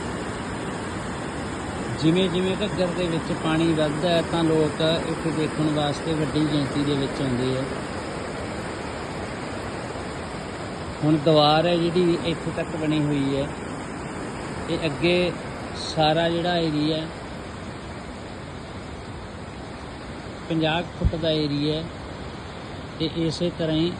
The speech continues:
ਸਪਾਟ ਪਿਆ ਹੈਗਾ। ਸ-, ਸਾਡੀ ਪ੍ਰਸ਼ਾਸਨ ਅੱਗੇ ਬੇਨਤੀ ਹੈ, ਪਹਿਲਾਂ ਵੀ ਬੇਨਤੀ ਕੀਤੀ ਹੈ, ਕਿਉਂਕਿ ਇਹ ਏਰੀਆ ਜਿਹੜਾ, ਇਹ ਹਰਿਆਣਾ ਪ੍ਰਸ਼ਾਸਨ ਦੇ ਅਧੀਨ ਆਉਂਦਾ ਹੈ। ਚਾਂਦਪੁਰਾ ਸਾਈਫਨ ਹੈ ਜਿਹੜੀ,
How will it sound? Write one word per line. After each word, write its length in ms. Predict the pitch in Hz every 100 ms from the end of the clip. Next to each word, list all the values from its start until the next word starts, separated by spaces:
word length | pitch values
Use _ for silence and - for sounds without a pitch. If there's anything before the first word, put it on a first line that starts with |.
| - - - - - -
ਸਪਾਟ 540 | - 170 - 147 147 -
ਪਿਆ 200 | 160 143
ਹੈਗਾ। 260 | 139 147 160 156 - - - - - - - - - - - - -
ਸ-, 560 | - - - - - -
ਸਾਡੀ 460 | 156 165 185 180 - - - -
ਪ੍ਰਸ਼ਾਸਨ 560 | 180 156 165 143 - 170
ਅੱਗੇ 200 | 156 170
ਬੇਨਤੀ 480 | 156 156 151 156 170
ਹੈ, 60 |
ਪਹਿਲਾਂ 340 | 165 165 170 190
ਵੀ 100 | 185
ਬੇਨਤੀ 420 | 170 160 143 156 160
ਕੀਤੀ 400 | 147 - 147 147
ਹੈ, 120 | 156 - - - - - - - - - - - - - - - - - - - - - -
ਕਿਉਂਕਿ 320 | 170 175 196 190
ਇਹ 520 | 180 185 202 202 180 170
ਏਰੀਆ 300 | 175 180 175
ਜਿਹੜਾ, 480 | 160 170 170 165 -
ਇਹ 180 | 180 190 175
ਹਰਿਆਣਾ 380 | 190 185 160 165
ਪ੍ਰਸ਼ਾਸਨ 640 | 160 160 165 151 - 156
ਦੇ 140 | 160
ਅਧੀਨ 320 | 156 165 156 131
ਆਉਂਦਾ 180 | 131
ਹੈ। 60 | 147
ਚਾਂਦਪੁਰਾ 720 | 147 151 147 131 151 151 156 - - - - - -
ਸਾਈਫਨ 460 | - 156 139 165
ਹੈ 80 | 165
ਜਿਹੜੀ, 380 | 147 147 160 151